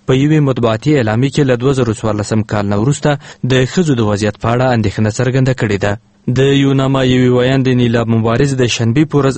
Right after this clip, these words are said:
ازادي راډیو ته وویل چې ملګري ملتونه اندېښنه لري چې هسې نه له دوه زره څوارلسم کال نه وروسته د ښځو حقونه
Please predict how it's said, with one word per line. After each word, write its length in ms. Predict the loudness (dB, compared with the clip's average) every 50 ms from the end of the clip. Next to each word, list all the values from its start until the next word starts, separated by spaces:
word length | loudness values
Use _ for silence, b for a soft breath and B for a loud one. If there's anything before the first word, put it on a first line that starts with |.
| -2 -2
ازادي 340 | 0 0 0 0 0 2 2
راډیو 260 | 2 2 0 0 0 0 0
ته 40 | 0
وویل 240 | 2 2 2 2 0
چې 180 | 0 0 -2 -2 -2 B B B B B B -2
ملګري 300 | 0 0 2 0 0 2 2 0
ملتونه 360 | 0 0 -2 0 0 0 2 2
اندېښنه 360 | 2 0 0 0 0 0 0 2 2
لري 160 | 0 -2 -2
چې 120 | -4 -2 0 0
هسې 220 | 0 0 0 0 2 2
نه 60 | 0 -2 B B B B B -2 0
له 140 | 0 0 2
دوه 120 | 2 2 2 2
زره 160 | 2 2 0 0 0
څوارلسم 420 | -2 -2 -2 -2 -2 0 0 -2 0 -2
کال 180 | -2 -2 0
نه 80 | 0 0 2
وروسته 320 | 0 0 0 -2 -2 -2 0
د 60 | 0 -2 0
ښځو 220 | -2 0 0 0 0 0
حقونه 360 | -2 -4 -2 -2 0 0 0